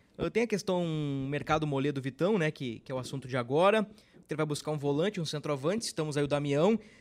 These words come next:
Acho que no último podcast nós não falamos sobre isso, mas o, o representante do Ranielli do Avaí confirmou uma sondagem do Inter. Ele pertence ao Jacuipense do Bahia. O Avaí vai exercer a opção de compra, vai ter os direitos federativos,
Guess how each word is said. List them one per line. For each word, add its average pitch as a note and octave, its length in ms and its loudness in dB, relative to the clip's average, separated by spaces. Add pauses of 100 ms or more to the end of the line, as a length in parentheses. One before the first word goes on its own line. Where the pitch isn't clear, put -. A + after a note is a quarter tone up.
(280)
Acho G3+ 220 0
que G#3 60 -4
no G#3 60 2
último A3+ 200 0
podcast G#3 460 2
nós F3+ 120 0
não F#3+ 140 0
falamos G3+ 340 -2
sobre D3+ 280 0
isso, G3+ 240 0
mas D#3 440 0
o, D#3+ 240 -4
o D#3 40 0
representante D#3+ 580 -4
do D#3+ 80 0
Ranielli F#3+ 500 4
do D#3 120 2
Avaí C#3+ 420 2 (300)
confirmou D#3 400 0
uma E3+ 120 2
sondagem D3 460 2
do C3 100 -2
Inter. F3 300 -2 (400)
Ele C3+ 140 -4
pertence D3+ 480 -2
ao D3 100 -4
Jacuipense E3 680 -4
do D3 80 -4
Bahia. C3+ 500 2
O C3 80 -8
Avaí C3+ 300 -2
vai D#3 160 0
exercer D3 360 -2
a E3+ 60 2
opção D#3 300 -4
de - 80 -8
compra, E3+ 340 0
vai D3 100 0
ter D3+ 120 -4
os D3 80 -6
direitos D3 280 -4
federativos, D3 800 -2